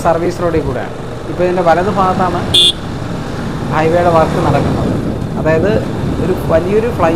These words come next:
ഓവർ എന്നാണ് എനിക്ക് തോന്നുന്നത്. പക്ഷേ ഈ ഒരു ഭാഗത്തൊന്നും റോഡിൻ്റെ സൈഡ് മറച്ചിട്ടില്ല. പക്ഷേ അകത്ത് വർക്ക് നടക്കുന്നതുകൊണ്ട് അതുവഴി വണ്ടികളൊന്നും വിടുന്നില്ല. നിങ്ങൾക്ക് ഇവിടെ നിന്ന് നോക്കുമ്പോൾ തന്നെ കാണാം, ദേ ഇവിടെയും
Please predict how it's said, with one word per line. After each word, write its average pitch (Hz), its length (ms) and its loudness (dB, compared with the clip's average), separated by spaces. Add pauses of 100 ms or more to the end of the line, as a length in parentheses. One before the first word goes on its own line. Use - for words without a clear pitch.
(140)
ഓവർ 196 160 0
എന്നാണ് 175 240 2
എനിക്ക് 160 240 0
തോന്നുന്നത്. - 400 0 (1400)
പക്ഷേ 190 260 2
ഈ - 20 0 (120)
ഒരു 262 180 4
ഭാഗത്തൊന്നും 208 480 0 (220)
റോഡിൻ്റെ 180 300 2 (100)
സൈഡ് 165 200 2 (120)
മറച്ചിട്ടില്ല. 147 460 -2 (140)
പക്ഷേ 156 200 0 (100)
അകത്ത് 165 240 0 (160)
വർക്ക് 160 200 0 (100)
നടക്കുന്നതുകൊണ്ട് 170 540 0 (500)
അതുവഴി 185 320 4
വണ്ടികളൊന്നും 180 540 -2
വിടുന്നില്ല. 147 340 -2 (720)
നിങ്ങൾക്ക് 185 300 2
ഇവിടെ 190 180 2
നിന്ന് 196 180 0
നോക്കുമ്പോൾ 175 380 2
തന്നെ 175 160 2 (100)
കാണാം, 131 400 0
ദേ 151 140 2
ഇവിടെയും 180 280 2